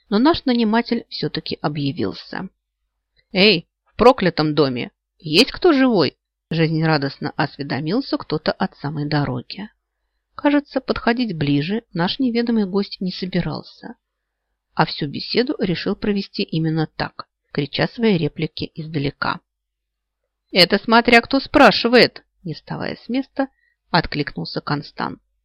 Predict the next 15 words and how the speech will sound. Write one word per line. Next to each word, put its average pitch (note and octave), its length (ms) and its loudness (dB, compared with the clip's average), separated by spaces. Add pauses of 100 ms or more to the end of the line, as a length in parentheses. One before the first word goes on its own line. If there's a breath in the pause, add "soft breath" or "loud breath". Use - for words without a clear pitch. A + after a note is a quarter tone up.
(280)
Голос D#4 380 2
у C#3+ 40 -2
него C3 220 -2
был - 180 -8
громкий, F#3+ 720 -6 (180)
командный, F#3+ 760 0 (320)
самое F#4 360 2
то, C3+ 360 -4
чтобы D3+ 320 -2
вести C3+ 320 -4
беседы D#3+ 460 -4
через D3+ 340 -8
стены. - 520 -10 (520)
В F3+ 120 -2
общем, B3+ 460 0